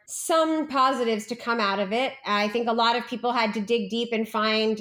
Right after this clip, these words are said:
um, side hustles and other creative ways and maybe strengthen their skill sets, learn something new during the pandemic. But really, there wasn't that much that was positive when it comes to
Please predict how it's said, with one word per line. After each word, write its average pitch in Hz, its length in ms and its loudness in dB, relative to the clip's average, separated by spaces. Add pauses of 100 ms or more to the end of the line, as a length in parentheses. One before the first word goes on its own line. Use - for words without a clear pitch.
(140)
um, 196 500 -2
side 233 320 2
hustles 233 560 0
and 208 80 0
other 220 260 0
creative 226 440 0
ways 220 520 0 (280)
and 214 100 2
maybe 220 180 2
strengthen 233 480 0
their 214 140 2
skill 233 300 -2
sets, - 640 -4
learn 240 280 2
something 247 400 0
new 247 200 2
during 240 240 2
the 240 80 0
pandemic. 240 500 0 (320)
But 262 260 2 (220)
really, 415 240 2
there 339 140 2
wasn't 330 300 2
that 285 200 2
much 277 220 0
that 247 120 0
was 226 120 -4
positive 220 480 0
when 208 120 0
it 208 140 -4
comes 214 340 -2
to 202 460 0